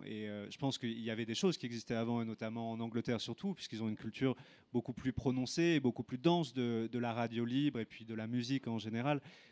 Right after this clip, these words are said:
Donc on allait puiser un petit peu dans ce registre-là. Et je pense que, d'ailleurs, c'est pas pour rien que N T S a été un petit peu pionnière en la matière. C'est parce qu'elle est basée à Londres, en Angleterre, et qu'il y a tout cet historique qui, euh,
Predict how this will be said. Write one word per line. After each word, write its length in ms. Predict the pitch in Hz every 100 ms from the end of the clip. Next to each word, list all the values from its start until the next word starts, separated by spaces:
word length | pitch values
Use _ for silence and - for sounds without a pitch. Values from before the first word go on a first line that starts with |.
| _
Donc 180 | 120 -
on 60 | 127
allait 200 | 127 127
puiser 360 | - 135 151
un 140 | 139 123
petit 140 | -
peu 360 | - 139 135 123
dans 140 | 120
ce 160 | - 135
registre-là. 640 | 123 117 113 - 120 156 - - -
Et 40 | 110
je 60 |
pense 180 | 131 120
que, 160 | 110 90 - - _ _ -
d'ailleurs, 260 | 120 131
c'est 100 | -
pas 140 | 135 -
pour 160 | 113
rien 220 | 123 135 131
que 360 | 127 113 110 -
N 180 | 131 120
T 160 | - 127
S 220 | 127 -
a 20 |
été 160 | 113 117
un 100 | 113
petit 100 | -
peu 400 | - 117 113 107 -
pionnière 560 | - 135 151 160 - _
en 100 | -
la 120 | 135 135
matière. 360 | 147 - 185
C'est 100 | -
parce 140 | 110 -
qu'elle 360 | 110 95 101
est 60 | 107
basée 280 | 107 104 107
à 80 |
Londres, 400 | 107 123 143 139
en 100 | 113
Angleterre, 460 | 110 107 110 139 151
et 80 | 123
qu'il 140 | 113
y 40 | 107
a 40 |
tout 180 | - 170
cet 260 | - 131
historique 540 | 120 - 117 127 170 - - - - - -
qui, 320 | - 127 123
euh, 280 | 117 110 107